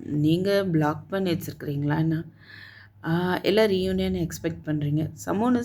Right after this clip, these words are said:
blocked. ஆ, ஒருத்தர் வந்துட்டு, இது உங்களுடைய ஃபீலிங்ஸ் தான் நான் பார்க்குறேன். So, நீங்க என்ன யோசிக்கிறீங்க அப்படின்னா, பொறுமையா இருந்தது போதும், இனி வந்து ஆக்ஷன் எடுக்கணும், ரீயூனியனுக்கு வந்து ஆக்ஷன் எடுத்தே ஆகணும்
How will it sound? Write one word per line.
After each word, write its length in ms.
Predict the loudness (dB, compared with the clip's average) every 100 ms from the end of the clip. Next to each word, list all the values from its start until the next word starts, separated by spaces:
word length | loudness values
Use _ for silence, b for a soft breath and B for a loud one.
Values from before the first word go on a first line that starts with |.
| -2
blocked. 680 | 2 2 2 -4 -4 -6 -6 B B B B B B B -20 -10
ஆ, 400 | -6 0 2 4
ஒருத்தர் 360 | 4 4 0 0
வந்துட்டு, 360 | 0 -2 -2
இது 320 | -2 0 2 0
உங்களுடைய 420 | 2 4 4 4
ஃபீலிங்ஸ் 440 | 2 -2 -2 -4
தான் 160 | -4 -2
நான் 180 | -4 -4
பார்க்குறேன். 360 | -6 -4 -6 -8
So, 260 | -4 0
நீங்க 240 | 0 2 2
என்ன 340 | 2 0 -2
யோசிக்கிறீங்க 600 | -2 -4 -8 -6 -4 -2
அப்படின்னா, 540 | -2 0 0 0 -2 -4 B B B B B B -12 -2
பொறுமையா 200 | 0 4
இருந்தது 400 | 4 4 2 0
போதும், 560 | -2 0 0 0 -4 -6
இனி 200 | -2 2
வந்து 200 | 2 4
ஆக்ஷன் 400 | 2 0 -4 -2
எடுக்கணும், 540 | 0 -2 0 2 4
ரீயூனியனுக்கு 600 | 4 2 2 0 0 0
வந்து 520 | 0 2 4 4 2 -2 B B B -12
ஆக்ஷன் 320 | -8 -2 2
எடுத்தே 380 | 2 2 2 2
ஆகணும் 460 | 2 0 0 0